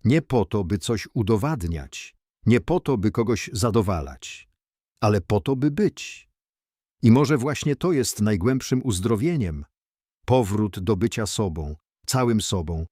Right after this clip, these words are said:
w pełni obecnym i świadomym, że zasługujesz na swoje miejsce w tym świecie. Dziękuję, że wysłuchałeś tej historii. Jeśli te słowa w jakiś sposób do ciebie trafiły, zatrzymaj je.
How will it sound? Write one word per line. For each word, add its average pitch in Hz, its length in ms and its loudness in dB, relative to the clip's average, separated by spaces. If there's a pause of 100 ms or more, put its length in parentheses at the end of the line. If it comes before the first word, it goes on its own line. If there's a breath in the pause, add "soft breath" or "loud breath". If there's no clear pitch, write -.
w - 100 -10
pełni 117 360 4
obecnym 110 520 0
i 131 80 -4
świadomym, 98 580 0 (420)
że 113 160 2
zasługujesz 120 760 0
na 107 120 2
swoje 117 320 -2
miejsce 104 520 -2
w - 80 -12
tym 98 140 -2
świecie. 92 480 -6 (840)
Dziękuję, 117 540 2
że 101 140 2
wysłuchałeś 107 580 -4
tej 98 140 -6
historii. 85 540 -6 (760)
Jeśli 113 300 0
te 160 160 0
słowa 101 420 0
w 87 40 -6
jakiś 113 320 -4
sposób 131 360 -4
do 107 100 -2
ciebie 123 240 0
trafiły, 98 540 -4 (600)
zatrzymaj 107 640 0
je. 82 200 -8